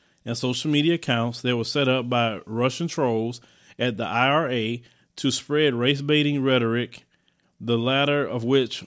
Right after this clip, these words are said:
were later removed by social media companies. Now, as you heard the sister that spoke, Representative Val Demings, she is a Democrat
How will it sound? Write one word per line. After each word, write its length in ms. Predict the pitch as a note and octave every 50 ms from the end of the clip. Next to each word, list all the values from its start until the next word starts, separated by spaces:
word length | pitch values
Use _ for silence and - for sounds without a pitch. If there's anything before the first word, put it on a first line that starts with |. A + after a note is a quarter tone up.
| -
were 240 | G#2+ A2 A#2+ A#2+ A2+
later 460 | A2+ A#2 A#2 B2+ C#3+ D3 C#3+ C#3 B2+ A#2 A2 -
removed 640 | - A#2+ A#2 A#2 C3 C#3 C3+ B2 A#2+ A#2 A#2 G#2 G#2+
by 120 | A#2 A#2
social 400 | A2+ - C#3 B2+ B2 A#2+ - B2
media 300 | A#2 A2+ A2 A2 A2+ A#2
companies. 640 | A#2 - D#3+ D3+ C#3 G#2+ G#2+ F#2 D#2+ - - - - _ _ _ _ _ _ _ _ _ _ _ _ _ _ _ _ -
Now, 180 | A#2+ C3 B2+ B2+
as 160 | B2 A#2 B2
you 100 | C3 B2+
heard 240 | C#3+ C#3+ C#3 C3+ A#2+
the 80 | A#2
sister 460 | A2+ - - C#3 C3 A2+ - - C3+ B2+
that 320 | B2 A#2+ A#2 A2+ - -
spoke, 340 | - - - C#3 C#3 C#3+ B2
Representative 760 | B2 B2 B2+ A#2+ A#2 A2+ A#2 C3 C3 B2+ A#2+ A#2+ A#2+ A2+ - - - _ _ _ _ _ -
Val 340 | B2 B2 B2 A#2+ A#2 A2+ A2
Demings, 800 | A2 A#2 C3+ D3 D3 C#3+ C#3+ C#3+ C#3+ C#3+ C#3+ C#3 - - - - _ _ _ _ _ _ _ _ _ -
she 240 | - - C#3 C#3 C3+
is 120 | C3+ A#2
a 160 | A#2 A#2+ B2+ A#2
Democrat 760 | G#2+ A2 C3+ D3 D3 C3+ B2+ - C#3 B2 A#2+ A#2+ A2 -